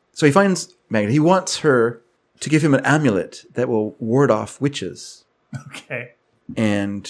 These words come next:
Speaker 1: he, and he asks her, you know, and she says, "Well, I do have one, but, you know," and he says, uh, "Well,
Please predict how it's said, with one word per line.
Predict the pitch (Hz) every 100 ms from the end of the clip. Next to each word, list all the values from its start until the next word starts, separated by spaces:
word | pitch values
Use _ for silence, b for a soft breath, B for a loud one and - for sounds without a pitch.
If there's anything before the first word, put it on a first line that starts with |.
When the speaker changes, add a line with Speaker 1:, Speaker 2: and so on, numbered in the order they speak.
| - -
Speaker 1:
he, | 117 _ -
and | 107 117
he | 131
asks | 131 101 110
her, | 98
you | 98
know, | 87
and | 85
she |
says, | 101 92
"Well, | 98
I | 95
do | 123
have | 113
one, | 92 82 - -
but, | - -
you | 110
know," | 82 78 B B B
and | - 110
he |
says, | - 110 104
uh, | 107 98 90 90 - _ _ _
"Well, | 110 87 76